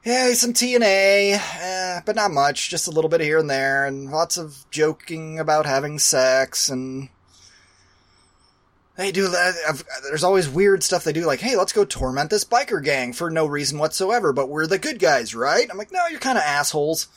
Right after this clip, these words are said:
Well, I mean, th-, they're assholes too, but why do you gotta mess with them? Why not just leave 'em alone and go about your day? And then they get into this prank war, but it's not really funny 'cause it's too mean.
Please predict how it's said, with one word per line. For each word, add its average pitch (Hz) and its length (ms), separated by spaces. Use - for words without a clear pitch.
Well, 123 200
I 165 160
mean, 165 360
th-, 123 140
they're 202 220
assholes 139 460
too, 233 240
but 131 260
why 135 220
do 165 80
you 143 260
gotta 147 200
mess 147 300
with 131 140
them? 147 420
Why 127 120
not 151 120
just 143 140
leave 160 100
'em 151 80
alone 143 400
and 123 180
go 139 100
about 143 220
your 123 60
day? 139 220
And 117 100
then 151 100
they 151 120
get 160 120
into 139 120
this 139 180
prank 175 420
war, 175 340
but 135 200
it's 151 180
not 185 200
really 170 200
funny 175 400
'cause 165 160
it's 151 160
too - 180
mean. 160 500